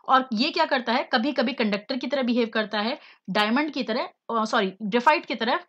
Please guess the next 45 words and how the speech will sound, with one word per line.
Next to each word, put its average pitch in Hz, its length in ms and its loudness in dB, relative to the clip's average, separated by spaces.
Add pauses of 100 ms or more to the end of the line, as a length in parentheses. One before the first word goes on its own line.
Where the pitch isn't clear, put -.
और 233 80 -2
कभी-कभी 233 480 -2
ये 247 240 -4 (580)
डायमंड 311 380 2
की 330 60 -6
तरह 240 180 -2
बिहेव 202 220 -2
करता 196 280 -4
है, - 140 -2
इंसुलेटर 180 440 -4
की 156 100 -14
तरह। 131 160 -14 (340)
तो 226 80 -2
ग्रेफाइट 220 400 2
की 311 120 -6
तरह, 269 180 0
कंडक्टर 202 480 -2
की 285 140 -6
तरह 294 140 2
भी 285 120 0
बिहेव 277 220 -2
कर 269 160 -6
सकता 285 280 -4
है 285 200 0
और 349 100 -4
डायमंड 233 380 2
की 285 60 -6
तरह, 277 240 -4
इंसुलेटर 240 460 2
की 247 100 -4
तरह 208 200 -2
भी 202 100 -4
बिहेव 190 240 -4
कर 190 140 -8
सकता 190 260 -10
है। 202 60 -4
तो 294 120 0
हम 320 220 2
इसकी 339 220 -6
प्रॉपर्टीज 247 600 0
पर 311 140 4
रिलाई 233 360 4
नहीं 285 180 2
कर 220 140 2
सकते 180 360 -10